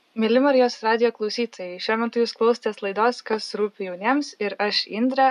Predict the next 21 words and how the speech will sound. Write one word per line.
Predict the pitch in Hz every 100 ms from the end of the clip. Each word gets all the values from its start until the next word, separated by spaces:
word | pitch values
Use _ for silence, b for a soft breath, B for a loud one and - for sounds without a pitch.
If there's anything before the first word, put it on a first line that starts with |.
| 202
Aistė, | 202 202 185
Luka, | 185 247 254 262
brolis | 196 196 196 -
Mišelis | 180 - 214 202 190
iš | -
Tiberiados | - 180 190 185 -
bendruomenės, | 170 196 240 254 254 247
kalbam | - 269 277 254
apie | 196 -
Šventąjį | - 196 185 180
Raštą, | 175 233 - 240 247 b b b 214
apie | 240 226
sunkumus | 240 233 285 254
bei | 240
džiaugsmus, | 226 220 254 269
su | 240
kuriais | 214 240 240
susiduriame, | 233 262 220 190 185 180
kai | 185
stengiamės | 190 196 185 175 -
pažinti | 175 185 262 277 262